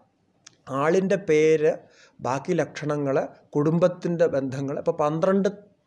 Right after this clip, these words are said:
ലെവലിലാണിത് പറയുന്നത്. അപ്പോൾ ഒരു വട്ട-, ഒരു വട്ടം തന്നെ എല്ലാം പറയില്ല. അപ്പോൾ പന്ത്രണ്ട് ലെവലിൽ, ആ, പന്ത്രണ്ട് രീതിയിൽ അതിനെ വി-, വിഭാഗപ്പെടുത്തിയിട്ടുണ്ട്. എന്നിട്ടാണ് ഇത് പറയുന്നത്. അപ്പോൾ വളരെ വലിയ വിസ്താരമുള്ള ഒരു,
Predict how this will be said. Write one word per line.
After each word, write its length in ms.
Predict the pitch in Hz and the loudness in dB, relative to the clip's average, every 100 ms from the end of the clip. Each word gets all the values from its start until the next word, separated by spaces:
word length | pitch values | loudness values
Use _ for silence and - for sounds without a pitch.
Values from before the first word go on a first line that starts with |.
| _ | _
ലെവലിലാണിത് 680 | 135 147 175 196 151 139 131 | 0 2 4 4 2 0 -2
പറയുന്നത്. 400 | 117 110 101 - _ _ _ _ _ _ | -4 -4 -8 -14 _ _ _ _ _ _
അപ്പോൾ 160 | 151 170 | -2 0
ഒരു 160 | 156 185 | 2 4
വട്ട-, 300 | 190 180 - | 2 0 -10
ഒരു 160 | - 165 | 0 2
വട്ടം 340 | 196 202 202 | 2 0 0
തന്നെ 140 | 190 190 | 2 2
എല്ലാം 380 | 165 170 185 175 | 2 2 0 2
പറയില്ല. 340 | 139 135 120 - - _ _ _ _ - | 0 0 -4 -6 -14 _ _ _ _ -8
അപ്പോൾ 100 | 240 | -2
പന്ത്രണ്ട് 500 | 190 185 220 233 214 | 0 2 4 4 4
ലെവലിൽ, 360 | 175 190 196 - - - _ - | 4 4 2 -2 -6 -20 _ -14
ആ, 180 | - - | -10 -6
പന്ത്രണ്ട് 480 | - 170 175 190 190 - | -4 -2 -2 0 0 2
രീതിയിൽ 420 | 175 170 180 180 | 0 -2 -2 2
അതിനെ 220 | 160 160 | 2 2
വി-, 220 | 165 - 135 | 0 -4 -6
വിഭാഗപ്പെടുത്തിയിട്ടുണ്ട്. 1000 | 139 131 143 170 143 113 110 - - - _ _ _ - - | -6 -2 -2 0 -4 -6 -12 -14 -16 -20 _ _ _ -18 -2
എന്നിട്ടാണ് 540 | 165 226 175 120 180 269 _ | 2 2 2 0 -4 -10 _
ഇത് 120 | - 135 | -8 -6
പറയുന്നത്. 400 | 120 95 92 76 | -4 -6 -10 -16
അപ്പോൾ 320 | - 233 175 | -4 -4 -2
വളരെ 640 | 113 117 147 185 220 254 | -2 0 0 2 2 2
വലിയ 580 | 226 151 156 214 262 208 - - - - | 2 0 2 4 4 4 -2 -20 -16 -6
വിസ്താരമുള്ള 960 | 139 - _ - 247 269 254 190 170 | -4 -4 _ 2 4 6 6 4 4
ഒരു, 400 | 160 147 165 - | 4 4 0 -4